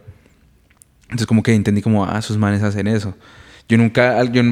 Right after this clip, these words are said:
la-, lamentablemente nunca alcancé a ver Seinfeld, como que hubo mucha gente que sí lo vio como por ver Friends y ya, pero yo no lo alcancé a ver. Y luego aquí co-, cuando llegó Comediantes de la Noche,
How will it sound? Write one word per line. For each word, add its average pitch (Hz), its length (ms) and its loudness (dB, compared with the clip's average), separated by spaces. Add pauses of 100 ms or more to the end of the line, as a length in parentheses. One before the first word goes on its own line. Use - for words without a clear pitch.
(120)
la-, 113 140 4
lamentablemente 110 760 0
nunca 117 220 2
alcancé 117 300 0
a 98 40 0
ver 98 180 0
Seinfeld, 113 400 -2
como 110 180 -8
que - 100 -8
hubo 98 80 -4
mucha 101 160 -6
gente 110 160 -4
que 123 100 -2
sí 107 80 -4
lo 101 140 -2
vio 107 320 2
como 110 180 -6
por 107 160 -4
ver 101 160 0
Friends 117 360 -4
y 117 60 -4
ya, 147 200 -6 (440)
pero 104 140 0
yo 101 80 4
no 98 100 2
lo 107 80 6
alcancé 107 340 2
a 95 60 4
ver. 107 200 0 (480)
Y 123 80 2
luego 127 180 4
aquí 120 200 0
co-, 139 300 4
cuando 135 200 4
llegó 113 500 4
Comediantes 117 480 4
de 123 100 4
la 127 140 4
Noche, 113 340 2